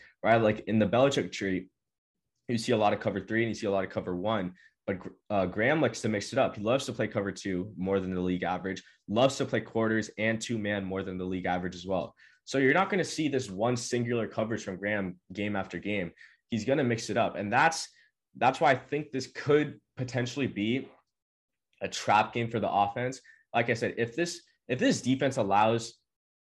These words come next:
I don't care if Danny Jones is starting. I, like, if this defense allows his offense to put up more than, like, sixteen points, we're gonna have some serious issues. <laughs> We're gonna have some serious issues. If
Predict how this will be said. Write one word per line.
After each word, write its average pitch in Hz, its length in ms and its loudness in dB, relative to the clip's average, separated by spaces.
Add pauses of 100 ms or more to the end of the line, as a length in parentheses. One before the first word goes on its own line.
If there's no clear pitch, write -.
(180)
I 120 140 4
don't 165 140 0
care 151 160 0
if 113 60 -8
Danny 107 260 -4
Jones 95 240 -6
is 90 100 -10
starting. 85 320 -6 (280)
I, 147 220 6 (140)
like, 123 200 2 (120)
if 135 160 -2
this 165 200 0
defense 160 320 -4
allows 117 260 4
his 90 160 -6 (100)
offense 104 360 0
to - 80 -12
put 117 160 -2
up 92 80 -2
more 98 160 -2
than, 104 100 -6
like, 95 160 -6
sixteen 107 440 -4
points, 107 380 -2
we're 98 120 -2
gonna 101 120 -2
have 98 120 0
some 90 140 -8
serious 82 300 -8
issues. - 420 -14 (180)
<laughs> 92 80 -4
We're 131 260 6
gonna 131 140 4
have 113 140 4
some 101 120 0
serious 90 300 0
issues. - 340 -14 (420)
If 131 280 4